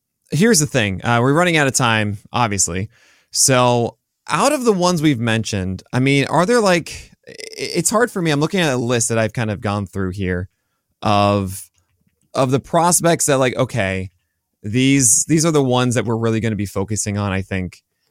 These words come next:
uh, when they come up, and that these guys are like, "Oh man, the ones that I'm circling as, like, potential game changers if we hear that they break camp with the team or something," right?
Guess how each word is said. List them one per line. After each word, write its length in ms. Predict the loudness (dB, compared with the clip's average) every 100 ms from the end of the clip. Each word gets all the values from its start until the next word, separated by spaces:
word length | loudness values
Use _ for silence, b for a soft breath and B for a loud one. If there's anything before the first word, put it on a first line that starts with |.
| _ _
uh, 180 | -4 -2
when 180 | 0 0
they 100 | -2
come 260 | -2 -4 -2
up, 220 | -2 -4 -8
and 120 | -4
that 200 | -4 -4
these 200 | -2 -2 0
guys 220 | -2 -2
are 40 |
like, 120 | -4 -2
"Oh 180 | -2
man, 460 | -2 -2 -2 -4 -6 _ _ _ _ -4
the 120 | 0
ones 240 | 2 0 2
that 100 | 2
I'm 200 | 2 2
circling 680 | 2 2 2 2 0 0
as, 260 | -2 -4 -2
like, 340 | -2 -4 -6 -18 _ _ _
potential 560 | -4 0 0 0 0 0
game 260 | 2 0
changers 440 | 2 0 0 0 -2
if 100 | -2
we 80 | -4
hear 260 | 0 0
that 140 | 2 2
they 160 | 0
break 440 | 0 -2 0 -2 -2
camp 320 | -4 -4 -4
with 120 | -4
the 80 | -6
team 240 | -8 -10 -8
or 80 | -10
something," 320 | -10 -12 -12
right? 280 | -4 -4 -4